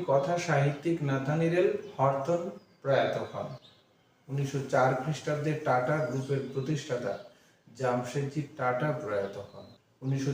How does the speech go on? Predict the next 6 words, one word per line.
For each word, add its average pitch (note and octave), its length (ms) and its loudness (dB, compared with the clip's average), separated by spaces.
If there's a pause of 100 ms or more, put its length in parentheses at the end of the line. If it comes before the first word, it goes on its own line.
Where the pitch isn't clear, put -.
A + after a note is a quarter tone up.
(120)
চৌত্রিশ C#3+ 460 0
খ্রিস্টাব্দে D#3+ 440 2 (140)
লেখক C#3 360 2 (260)
রাস্কিন E3 480 0 (260)
বন্ড D3 380 6 (420)
এর B2 100 -2